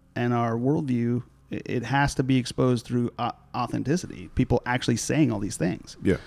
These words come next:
Speaker 1: So.
Speaker 2: Yeah, and, and saying that is actually perfect, because the inauthenticity of a thing is always gonna be the piece that causes the greatest amount of heart-, heartache and disruption and, and headache and everything else that goes along with it. 'Cause if you think about it,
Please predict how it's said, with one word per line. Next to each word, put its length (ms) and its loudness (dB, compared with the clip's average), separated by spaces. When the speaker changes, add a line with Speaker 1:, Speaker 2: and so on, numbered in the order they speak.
Speaker 1:
So. 180 -2
Speaker 2:
Yeah, 300 0
and, 260 2
and 380 -2
saying 320 6
that 160 6
is 100 0
actually 260 -2
perfect, 360 2
because 400 0
the 120 0
inauthenticity 1080 -2
of 80 -4
a 60 -6
thing 440 -4
is 120 2
always 400 6
gonna 180 2
be 160 2
the 100 2
piece 500 0
that 540 -2
causes 720 -2
the 120 -2
greatest 460 2
amount 260 0
of 100 -2
heart-, 280 -2
heartache 560 0
and 180 -2
disruption 720 -4
and, 480 -4
and 140 -6
headache 420 -4
and 100 -6
everything 360 -2
else 160 -4
that 100 -4
goes 240 -4
along 180 -4
with 140 -4
it. 60 -6
'Cause 160 -4
if 80 -6
you 40 -6
think 160 2
about 260 0
it, 60 -4